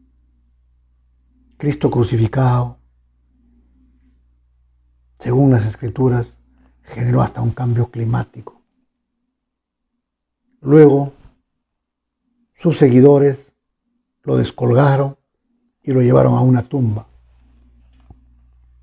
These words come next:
Y ahí viene el mito ya. Algunos dicen de que Cristo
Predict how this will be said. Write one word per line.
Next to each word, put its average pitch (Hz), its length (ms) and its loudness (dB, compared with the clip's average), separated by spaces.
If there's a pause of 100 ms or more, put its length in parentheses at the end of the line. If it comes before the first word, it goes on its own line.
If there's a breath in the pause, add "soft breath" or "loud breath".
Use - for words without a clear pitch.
(520)
Y 147 60 -10
ahí 135 120 0
viene 123 300 4
el 117 100 2
mito 120 380 0
ya. 107 200 -12 (2500)
Algunos 220 460 4
dicen 202 460 0 (1400)
de 135 160 -2
que 127 140 4
Cristo 175 520 0